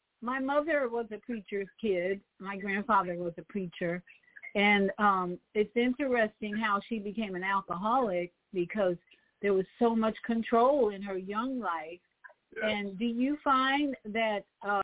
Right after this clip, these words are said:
Speaker 1: in your ca-, in the case of your wife, we don't have to get too personal, but her upbringing as a preacher, a P K they call them, preacher's kids, did
Speaker 2: Right.
Speaker 1: that,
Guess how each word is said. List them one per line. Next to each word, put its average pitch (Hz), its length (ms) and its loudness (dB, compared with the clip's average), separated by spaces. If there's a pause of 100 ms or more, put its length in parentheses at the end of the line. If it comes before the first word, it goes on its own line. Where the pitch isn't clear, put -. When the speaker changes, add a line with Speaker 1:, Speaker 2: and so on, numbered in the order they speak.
Speaker 1:
in 214 160 -4
your 208 140 -6
ca-, 226 180 2
in 208 120 -4
the 208 40 -8
case 214 300 0
of 185 100 -4
your 180 120 0
wife, 180 340 2
we 220 60 -2
don't 208 120 -4
have 190 140 -4
to - 60 -20
get 180 180 -2
too 202 160 -4
personal, 214 600 0 (320)
but 220 260 0
her 269 340 4
upbringing 247 680 -6
as 208 140 -10
a 196 120 -12
preacher, 247 460 -4
a 180 60 -6
P 226 280 -4
K 220 260 4
they 185 120 2
call 185 300 -2
them, 175 100 -6
preacher's 220 360 -4 (100)
kids, 196 240 4 (360)
did 233 180 2
Speaker 2:
Right. 208 100 0
Speaker 1:
that, 285 220 2